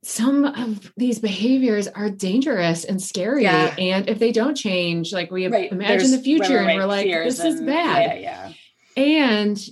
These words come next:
Speaker 1: also it can be true that you, t-, it can be possible to stay in that place of, like, "This is terrifying that this behavior isn't changing." And I
Speaker 2: Totally.
Speaker 1: also feel totally confident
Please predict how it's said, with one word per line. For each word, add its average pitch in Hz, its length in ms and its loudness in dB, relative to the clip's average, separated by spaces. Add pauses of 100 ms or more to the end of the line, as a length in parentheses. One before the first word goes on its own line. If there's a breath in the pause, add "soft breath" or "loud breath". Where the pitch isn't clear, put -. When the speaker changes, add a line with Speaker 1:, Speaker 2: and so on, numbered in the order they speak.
(320)
Speaker 1:
also 269 360 -2
it 240 180 0
can 233 120 2
be 220 140 4
true 269 260 0
that - 220 -2
you, 226 280 -4
t-, - 240 -10
it 214 220 2
can 226 140 4
be 226 140 0
possible 240 520 -2
to 220 80 2
stay 214 260 0
in 202 140 0
that 185 160 -2
place 202 460 0
of, 170 80 -4
like, 165 240 -2
"This 190 180 -4
is 196 160 -8
terrifying 185 460 0
that 156 100 -2
this 156 160 -4
behavior 151 320 -2
isn't 147 240 -4
changing." 190 640 0 (260 loud breath)
And 196 200 4
I 190 80 4
Speaker 2:
Totally. 180 160 2
Speaker 1:
also 220 240 2
feel 220 220 0
totally 185 360 -2
confident 170 760 -2